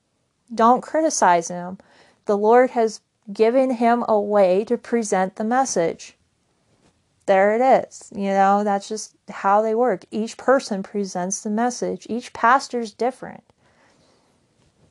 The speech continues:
You know, and I think that's how the Lord works, is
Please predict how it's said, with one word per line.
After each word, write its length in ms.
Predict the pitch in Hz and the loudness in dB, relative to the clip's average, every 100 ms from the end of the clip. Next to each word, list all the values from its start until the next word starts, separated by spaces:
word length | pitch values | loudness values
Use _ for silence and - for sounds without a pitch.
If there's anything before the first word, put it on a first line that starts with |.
| _ _ _ _ - | _ _ _ _ -12
You 220 | 208 202 | -4 -2
know, 340 | 190 190 196 - | 0 0 0 -2
and 300 | 220 208 196 _ _ | -2 -2 -4 _ _
I 140 | 202 | 0
think 340 | 202 220 208 202 | 2 -2 -4 0
that's 400 | 202 208 - - _ | 2 2 -2 -12 _
how 260 | - - 226 | -10 -2 0
the 80 | 233 | 0
Lord 400 | 226 247 269 233 | 0 4 4 4
works, 640 | 233 302 208 - - - | 0 0 -2 -8 -18 -10
is 380 | - 196 190 | -4 -4 -4